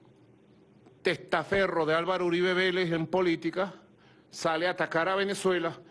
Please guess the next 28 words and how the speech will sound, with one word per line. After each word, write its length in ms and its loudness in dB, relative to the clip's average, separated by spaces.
para 200 -2
cambiar 400 0
el 120 0
foco 600 -2
de 120 0
atención 680 0
de 100 -2
los 100 0
problemas 480 0
reales 420 0
de 100 -2
Colombia 760 0
y 100 -4
para 260 0
justificar 880 0
una 240 0
agresión 560 0
contra 380 0
Venezuela, 720 0
para 200 0
llamar 340 2
al 120 -2
imperialismo 720 2
a 40 0
una 160 0
agresión 440 0
contra 320 0
Venezuela. 720 0